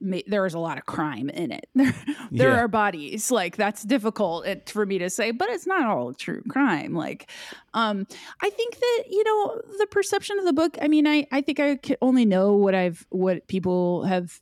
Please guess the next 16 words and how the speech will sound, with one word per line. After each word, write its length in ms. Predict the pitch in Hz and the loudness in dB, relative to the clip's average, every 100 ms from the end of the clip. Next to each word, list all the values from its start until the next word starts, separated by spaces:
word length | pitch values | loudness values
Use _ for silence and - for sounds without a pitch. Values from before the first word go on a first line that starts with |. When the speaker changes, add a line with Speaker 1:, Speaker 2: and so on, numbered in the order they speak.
| - | -4
Speaker 1:
have 240 | 190 185 | -2 -2
shared 380 | - 170 139 175 | -4 -2 -2 0
with 240 | 185 - | -2 0
me. 320 | 175 175 185 | 0 0 2
You 80 | 185 | 2
know, 100 | 170 | 2
I 120 | 165 | 0
think 200 | 160 175 - | -2 -4 -4
that 140 | 160 | -4
there 160 | 170 170 | -2 -2
are 220 | 156 160 | -2 -4
some 300 | - 160 165 | -4 -4 -4
people 440 | 185 - 175 170 | -6 -4 -2 0
who, 400 | 170 170 160 156 - _ _ _ _ _ _ - | 0 0 -2 -4 -8 _ _ _ _ _ _ -6
who 440 | 190 180 185 185 - | 0 0 0 -2 -4
s-, 540 | - - - - - | -6 -6 -4 -4 -6